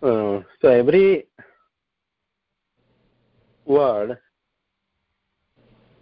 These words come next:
has, every word means every noun in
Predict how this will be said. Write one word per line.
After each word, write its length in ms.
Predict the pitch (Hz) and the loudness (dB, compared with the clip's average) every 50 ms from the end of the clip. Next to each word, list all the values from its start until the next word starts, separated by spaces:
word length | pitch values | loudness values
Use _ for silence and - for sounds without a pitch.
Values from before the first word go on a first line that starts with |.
| _ _ _ _ _ _ _ _ _ - | _ _ _ _ _ _ _ _ _ -6
has, 180 | 104 107 117 113 - - _ - | -6 -6 -6 -8 -12 -16 _ -8
every 240 | 120 110 113 117 110 | -6 -4 -4 -2 -2
word 240 | 107 107 107 107 | 0 -2 -2 -2
means 180 | 107 107 110 110 | -4 -8 -8 -8
every 460 | - 104 104 110 110 110 110 107 - - _ _ _ _ _ _ _ | -6 -6 -4 -4 -4 -4 -4 -6 -8 -12 _ _ _ _ _ _ _
noun 400 | - 98 104 107 95 87 92 - - _ _ _ _ _ - | -8 -6 -6 -6 -6 -8 -12 -14 -18 _ _ _ _ _ -12
in 340 | - 101 101 98 98 98 | -10 -8 -8 -6 -4 -4